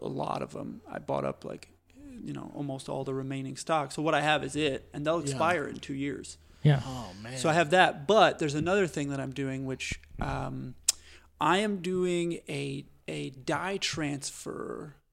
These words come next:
Speaker 1: uh, print, which dye transfer, they stopped making the chemicals in, I think, ninety-one.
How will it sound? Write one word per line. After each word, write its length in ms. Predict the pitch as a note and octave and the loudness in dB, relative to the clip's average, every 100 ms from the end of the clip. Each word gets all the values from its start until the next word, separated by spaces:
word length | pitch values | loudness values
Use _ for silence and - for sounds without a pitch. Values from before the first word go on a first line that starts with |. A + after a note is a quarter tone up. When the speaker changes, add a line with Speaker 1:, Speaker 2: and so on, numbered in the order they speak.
| _ | _
Speaker 1:
uh, 320 | - - - - - | -12 -10 -8 -10 -12
print, 460 | C#3+ - - - - - - | -8 -8 -8 -12 -16 -20 -20
which 340 | - D3+ C#3+ - | -10 -8 -8 -2
dye 200 | D#3 F3+ | 2 2
transfer, 480 | - F3+ E3 - D#3 | 2 -2 -2 -4 -4
they 120 | C#3 | -2
stopped 340 | - E3 D#3+ | -2 0 -2
making 280 | - D#3+ D#3 | -4 -6 -4
the 80 | C#3+ | -6
chemicals 520 | - C#3 D3 C#3+ C#3 | -4 -4 -4 -4 -6
in, 120 | C3+ | -6
I 80 | C3 | -8
think, 240 | C3+ C#3+ C#3 | -8 -10 -6
ninety-one. 800 | C3+ C#3 C#3 C3 C3+ C3 - | -6 -4 -6 -4 -4 -4 -4